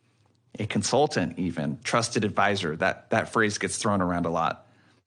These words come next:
But it's really kind of simple. I need to know what's going on in your world, and I need to use that language, and I need to make the focal point of the conversation you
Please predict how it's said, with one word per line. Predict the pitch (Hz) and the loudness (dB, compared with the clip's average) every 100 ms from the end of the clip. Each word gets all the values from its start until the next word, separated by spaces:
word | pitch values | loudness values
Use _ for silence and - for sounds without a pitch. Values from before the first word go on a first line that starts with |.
| _ _ _ - | _ _ _ 0
But | 123 | 2
it's | 120 | 2
really | 160 202 | 2 2
kind | 196 185 | 4 2
of | |
simple. | - 175 110 | 2 2 4
I | 107 | 4
need | 139 | 4
to | 156 | 4
know | 135 135 | 4 6
what's | 135 131 | 4 2
going | 135 131 | 2 4
on | 123 | 4
in | 120 | 4
your | 107 104 | 2 2
world, | 113 135 104 131 - _ _ _ _ _ _ - | 2 4 2 0 -10 _ _ _ _ _ _ -4
and | 110 | 0
I | 110 | 4
need | 123 | 4
to | 123 | 4
use | 110 135 139 | 2 2 4
that | 131 101 | 2 2
language, | 131 180 110 104 104 | 2 0 0 -2 -2
and | 107 | 0
I | 104 | 2
need | 131 | 2
to | 131 | 4
make | 107 139 | 2 2
the | 107 | 0
focal | - 147 160 123 | 0 2 2 0
point | - 110 | 2 0
of | 101 | 2
the | - | -2
conversation | - 113 101 147 151 92 80 | 0 0 0 0 0 -2 -2
you | 92 180 - | 0 0 0